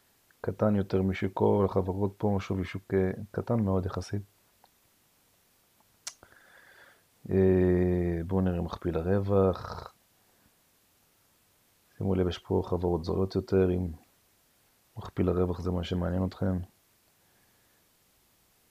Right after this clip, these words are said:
תשואה להון. שימו לב, המספרים פה טובים יותר בחברות אחרות. יחס השוטף. שימו לב, מספר פחות טוב פה אצל רן יצים.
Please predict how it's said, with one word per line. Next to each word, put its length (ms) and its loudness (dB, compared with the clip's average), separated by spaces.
תשואה 400 -2
להון. 760 2
שימו 280 -2
לב, 160 0
המספרים 360 -2
פה 140 -6
טובים 400 0
יותר 400 2
בחברות 540 -2
אחרות. 540 -2
יחס 500 0
השוטף. 840 0
שימו 160 2
לב, 80 2
מספר 300 -2
פחות 400 -2
טוב 180 -2
פה 120 0
אצל 200 2
רן 140 2
יצים. 280 -2